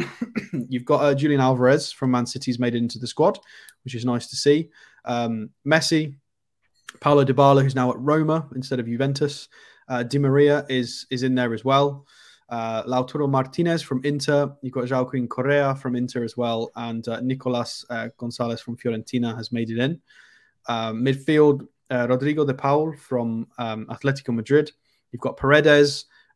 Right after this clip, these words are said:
Enzo Fernandez from Benfica, Gomez from Sevilla, Alexis Mac Allister from Brighton, um,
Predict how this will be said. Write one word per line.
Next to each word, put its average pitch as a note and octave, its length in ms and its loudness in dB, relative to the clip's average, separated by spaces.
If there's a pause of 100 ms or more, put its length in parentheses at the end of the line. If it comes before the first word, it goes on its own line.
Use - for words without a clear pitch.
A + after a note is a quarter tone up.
Enzo C#3+ 240 4
Fernandez B2+ 360 -2
from A#2+ 180 -6
Benfica, A#2+ 680 -4 (220)
Gomez C3 340 0
from A#2+ 140 -8
Sevilla, A#2 420 -2
Alexis C#3+ 420 -2
Mac B2+ 220 -4
Allister E3 320 2
from C3+ 160 -4
Brighton, C#3+ 640 0 (400)
um, A#2+ 480 -4